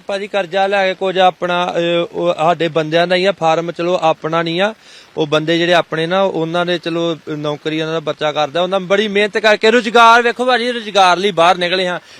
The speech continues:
ਪਿੰਡ ਦੇ ਵਿੱਚ ਚਲ ਜਾਓ, ਪਿੰਡ ਦੇ ਵਿੱਚ ਥਾਂ ਆ ਛੋ-, ਛੋਟੇ ਛੋਟੇ, ਉੱਥੇ ਗਾਵਾਂ ਰੱਖੀਆਂ ਨਹੀਂ ਜਾਂਦੀਆਂ। ਉਹ ਰੁਜ਼ਗਾਰ ਤਾਂ ਆਪਣਾ ਚਲਾਉਣਾ ਨਾ, ਸਾਨੂੰ ਇਹ ਨਹੀਂ ਨਾ ਪਤਾ ਵੀ ਇਹ ਆ ਅੱਜ ਤੋਂ ਡੇਅਰੀ ਫਾਰਮ ਆ, ਇਹ, ਮਤਲਬ ਹੁਣ ਕਈ ਕਹਿੰਦੇ ਵੀ ਤੁਸੀਂ ਕਿਉਂ ਪਾਇਆ, ਕਿਉਂ ਪਾ-, ਅਸੀਂ ਰੁਜ਼ਗਾਰ ਲਈ ਪਾਇਆ ਵੀ ਖੁੱਲੇ ਥਾਂ ਦੇ ਪਸ਼ੂ ਆ, ਤੁਹਾਨੂੰ ਪਤਾ ਰਹਿੰਦੇ ਆ।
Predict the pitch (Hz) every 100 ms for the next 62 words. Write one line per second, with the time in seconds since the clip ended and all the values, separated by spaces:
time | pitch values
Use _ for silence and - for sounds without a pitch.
0 | - 190 202 190 214 220 185 190 190 214
1 | 208 196 190 208 190 180 175 185 185 165
2 | 147 170 160 156 170 180 185 202 175 165
3 | 185 196 - 151 220 196 156 135 123 117
4 | - 131 117 - - 180 185 180 185 185
5 | 185 247 226 220 208 202 190 190 220 220
6 | 196 170 180 208 202 226 220 196 196 190
7 | 202 190 185 180 180 185 175 170 151 190
8 | 185 175 147 156 143 160 180 175 165 160
9 | 160 151 - 165 160 156 165 175 180 160
10 | 190 180 180 180 185 190 202 202 190 175
11 | 175 165 170 160 160 156 175 170 - 170
12 | 185 202 185 180 175 175 196 190 185 190
13 | - 170 196 180 180 180 156 156 180 175
14 | 160 143 151 160 135 131 135